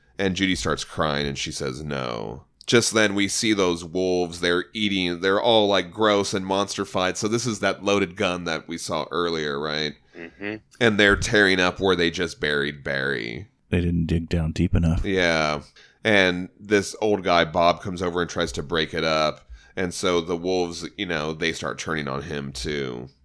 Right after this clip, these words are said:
Speaker 1: And so this guy, Bob, he says that those wolves things, you know, they must have been the thing that killed Barry. But Judy says they didn't, and she falls to her knees.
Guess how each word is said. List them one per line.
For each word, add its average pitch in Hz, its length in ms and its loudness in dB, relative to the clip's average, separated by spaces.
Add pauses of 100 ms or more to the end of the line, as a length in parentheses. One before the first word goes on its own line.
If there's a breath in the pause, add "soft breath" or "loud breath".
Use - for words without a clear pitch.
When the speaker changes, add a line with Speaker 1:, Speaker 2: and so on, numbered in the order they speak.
(380)
Speaker 1:
And 101 340 -2
so 101 640 4
this 110 160 0
guy, 101 180 6
Bob, 90 400 4
he 95 160 -4
says 92 540 -2
that 95 260 0
those 104 260 0
wolves 147 380 4
things, 82 640 -4
you 113 160 0
know, 95 240 2
they 104 220 4
must 107 280 -2
have 82 160 -12
been 87 180 -2
the 82 100 -4
thing 85 220 -6
that 80 140 -6
killed 87 340 -4
Barry. 62 600 -6 (720)
But 101 220 4
Judy 117 260 4
says 95 420 2
they 107 160 6
didn't, 71 560 -6
and 82 180 -6
she 98 140 -4
falls 87 360 -4
to 92 120 -6
her 78 120 0
knees. 69 680 -6